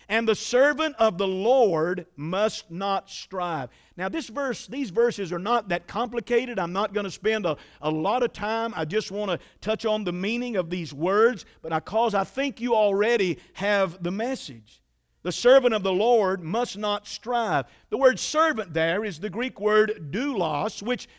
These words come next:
means bondservant. The bondservant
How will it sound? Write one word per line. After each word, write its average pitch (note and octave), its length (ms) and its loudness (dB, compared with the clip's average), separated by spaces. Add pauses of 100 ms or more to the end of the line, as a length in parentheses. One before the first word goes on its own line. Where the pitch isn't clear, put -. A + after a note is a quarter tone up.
means B3+ 460 -2
bondservant. G3 1300 -2 (460)
The D#3 100 -2
bondservant G3+ 880 2